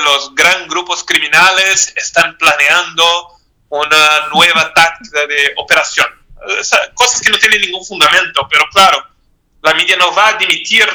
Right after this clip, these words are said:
que la liberalización de las armas, que un combate más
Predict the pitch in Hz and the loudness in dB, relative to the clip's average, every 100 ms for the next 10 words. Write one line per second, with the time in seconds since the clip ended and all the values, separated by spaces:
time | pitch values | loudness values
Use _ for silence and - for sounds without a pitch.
0 | - 160 156 156 151 147 - _ _ _ | -2 0 2 2 2 0 -2 _ _ _
1 | 147 147 143 147 139 - _ _ _ _ | 0 0 0 0 0 -8 _ _ _ _
2 | - 135 - 151 131 123 175 202 208 214 | -8 -6 -2 0 0 0 2 2 2 0
3 | 214 - - _ _ _ _ - 147 139 | 0 -4 -8 _ _ _ _ -4 -2 0
4 | 139 139 - - - - - 156 156 156 | 0 -2 -2 -8 -8 -16 -10 -8 -4 -2
5 | 147 156 156 143 147 135 131 - - - | 2 2 2 0 2 2 0 -2 -2 -4
6 | - - | -8 -14